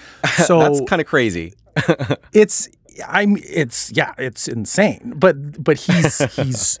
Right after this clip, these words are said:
Speaker 2: he's obsessed, and it's, I mean, it's incredible. It's, it's, it's wonderful. And so we, we talk for a bit about,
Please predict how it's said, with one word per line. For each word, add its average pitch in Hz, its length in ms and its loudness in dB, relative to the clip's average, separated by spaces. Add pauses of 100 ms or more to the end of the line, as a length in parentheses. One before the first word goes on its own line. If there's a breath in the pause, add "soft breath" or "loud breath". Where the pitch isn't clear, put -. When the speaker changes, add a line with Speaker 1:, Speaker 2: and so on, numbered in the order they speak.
(140)
Speaker 2:
he's 170 260 0
obsessed, - 720 -2
and 147 180 2
it's, 139 220 0 (180)
I 147 80 0
mean, 147 200 0
it's 123 100 -6
incredible. 107 600 -4
It's, 113 180 -10 (160)
it's, 113 320 -8
it's 123 160 -8
wonderful. 113 500 -4
And 127 140 -6
so 135 240 0 (400 loud breath)
we, 151 460 2
we 151 380 -4
talk 143 460 0
for - 300 -4
a 131 40 -4
bit 120 260 -4
about, 107 380 -6